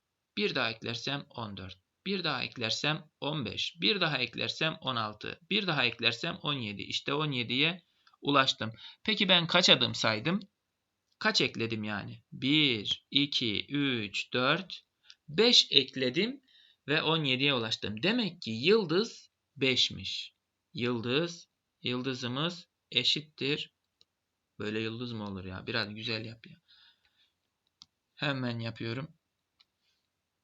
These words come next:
Evet. Yıldız eşittir beşmiş arkadaşlar. Buna göre aşağıdaki problemlere bakacağım. Şimdi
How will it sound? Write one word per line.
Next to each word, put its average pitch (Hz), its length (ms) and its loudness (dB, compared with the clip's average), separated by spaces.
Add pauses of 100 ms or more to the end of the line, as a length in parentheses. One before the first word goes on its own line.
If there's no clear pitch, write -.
(2250)
Evet. 113 320 -8 (1120)
Yıldız 151 680 2 (500)
eşittir 165 800 2 (320)
beşmiş 117 560 2
arkadaşlar. 113 720 -2
Buna 185 220 4
göre 147 260 4
aşağıdaki 131 600 2
problemlere 117 840 -4 (580)
bakacağım. 110 480 -4 (2000)
Şimdi 165 520 0